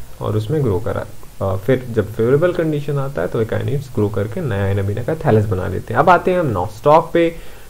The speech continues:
Nostock क्या है? Nostock एक fresh water alga है, ये terrestrial भी होता है। Fresh water form जो होते हैं इनकी colonies भी बनाते हैं। कुछ Nostock के इन-, ए-, ए-, स्पीशीज जो होते हैं endophytic होते हैं, मतलब plants के अंदर पाया जाता है। Like, अ, जो नॉस्टॉक punctiniforme है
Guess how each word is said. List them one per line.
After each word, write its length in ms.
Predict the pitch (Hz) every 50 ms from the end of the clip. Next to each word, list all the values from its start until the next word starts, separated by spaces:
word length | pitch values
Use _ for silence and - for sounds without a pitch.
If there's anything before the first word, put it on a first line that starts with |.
| - 139
Nostock 560 | 147 156 165 165 - - 226 226 226 226 233 -
क्या 180 | 165 151 139
है? 280 | 139 147 151 156 160 160 - -
Nostock 500 | 139 127 131 139 - - 160 160 156 160
एक 160 | 160 160 160
fresh 340 | 160 - - 147 143 143 143 143
water 360 | 135 131 131 131 151 139 127
alga 340 | 110 101 104 110 123 123 120
है, 160 | 123 127 131
ये 100 | 127 123
terrestrial 560 | 123 131 107 104 107 107 107 - 131 135 135
भी 120 | 135 123 123
होता 360 | 120 120 117 117 - 127 120
है। 100 | 120 127 143 - - - - - - - -
Fresh 220 | - 247 254 254 233
water 260 | 196 175 160 175 180
form 320 | 170 - 151 147 151 156
जो 140 | 147 156 151
होते 200 | 143 139 143 156
हैं 80 | 151 143
इनकी 160 | 139 143 147
colonies 520 | 143 - 113 107 110 110 113 117 120 120
भी 260 | 113 107 107 151 170 175
बनाते 440 | 139 127 120 110 107 107 107 127
हैं। 500 | 123 123 131 135 139 143 139 - - - - - - - -
कुछ 180 | 254 - -
Nostock 500 | 196 190 170 160 160 - 165 165 165 165 -
के 60 | 160
इन-, 280 | 160 151 143 135 135 -
ए-, 400 | 104 135 131 131 131 131 127 123
ए-, 40 | 131
स्पीशीज 460 | 135 - - 147 143 143 175 180 160
जो 120 | 143 151
होते 260 | 143 143 139 143 - 156
हैं 280 | 151 139 127 127 131
endophytic 440 | 139 143 139 - 131 131 147 143 131
होते 260 | 123 120 117 120 139
हैं, 60 | 139
मतलब 200 | 139 131 127 127
plants 400 | 123 - - 117 120 123 120 -
के 100 | - -
अंदर 300 | 123 107 107 110 123 123
पाया 260 | 120 - 113 110 110 107
जाता 300 | 107 107 107 107 139 156
है। 80 | 202
Like, 800 | 214 175 151 170 180 175 - - - - - - - - - -
अ, 200 | 117 113 110 113
जो 140 | 117 123 123
नॉस्टॉक 560 | 123 123 127 139 143 - 180 170 165 - - -
punctiniforme 840 | 156 156 156 165 165 170 170 156 - - 135 123 127 131 160 185
है 340 | 180 160 127 120 135 165